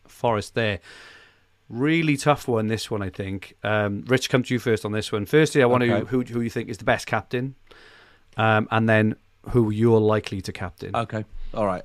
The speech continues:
Speaker 2: Well, I do think, I do think Salah's still the best captain. So if you still have him and you, you've, you've, you've got him in on a previous wild card, then you, you know, I've heard lots of people suggesting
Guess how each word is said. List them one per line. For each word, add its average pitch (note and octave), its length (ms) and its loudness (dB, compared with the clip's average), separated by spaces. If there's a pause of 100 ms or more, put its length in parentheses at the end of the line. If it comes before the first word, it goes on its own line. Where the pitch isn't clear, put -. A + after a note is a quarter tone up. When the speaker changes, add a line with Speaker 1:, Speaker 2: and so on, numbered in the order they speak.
Speaker 2:
Well, C3+ 200 4
I D3 60 8
do E3 240 8
think, C3 300 4
I C3+ 100 2
do C3+ 180 4
think G2+ 160 -4
Salah's F#2+ 320 -2
still G2+ 180 -6
the F#2 80 -4
best - 240 -4
captain. F#2 320 -4
So A2+ 160 2
if A2 80 0
you A#2+ 80 -2
still A#2 220 2
have G2 240 2
him G2 180 0
and F#2 120 0
you, F#2+ 100 -2
you've, F#2 320 -4
you've, G2+ 260 -4
you've G#2 160 -4
got G#2+ 180 2
him G2 140 2
in F#2+ 100 0
on F#2 120 -2
a E2+ 40 -6
previous F2+ 600 -4 (160)
wild F#2 320 2
card, F2 300 -2
then F2 160 -6
you, F2+ 160 -6 (120)
you F#2+ 100 -4
know, F#2 80 -2
I've G2 80 -6
heard A#2 160 2
lots G#2 180 -2
of - 80 -10
people G2 200 -2
suggesting F#2 640 -6